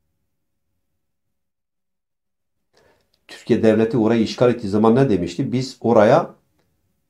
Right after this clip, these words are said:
adaleti götüreceğiz. Biz orayı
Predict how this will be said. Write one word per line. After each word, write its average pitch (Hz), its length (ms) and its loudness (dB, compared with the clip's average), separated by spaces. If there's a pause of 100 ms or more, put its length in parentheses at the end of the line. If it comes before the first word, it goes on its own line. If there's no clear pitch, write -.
(100)
adaleti 104 460 0
götüreceğiz. 87 720 -6 (360)
Biz 139 300 0
orayı 120 640 4